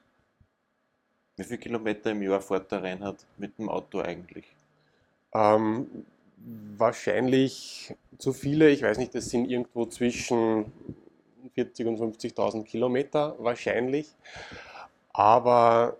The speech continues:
Speaker 2: es ist für mich die Zeit, die ich im Auto mit Podcasts verbringen kann, beziehungsweise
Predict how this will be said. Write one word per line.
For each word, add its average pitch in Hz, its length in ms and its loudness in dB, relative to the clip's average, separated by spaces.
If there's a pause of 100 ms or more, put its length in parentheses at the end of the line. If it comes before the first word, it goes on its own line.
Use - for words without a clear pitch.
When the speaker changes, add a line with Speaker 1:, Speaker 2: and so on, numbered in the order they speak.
(120)
Speaker 2:
es 135 220 0
ist 160 300 -4
für 135 200 2
mich 135 500 -2 (180)
die 151 420 -4
Zeit, 110 520 0
die 135 200 0
ich - 140 -8
im 131 180 -4
Auto 110 400 -2
mit 120 360 0
Podcasts - 580 -2
verbringen 135 480 -2
kann, 147 360 2 (500)
beziehungsweise 123 1120 4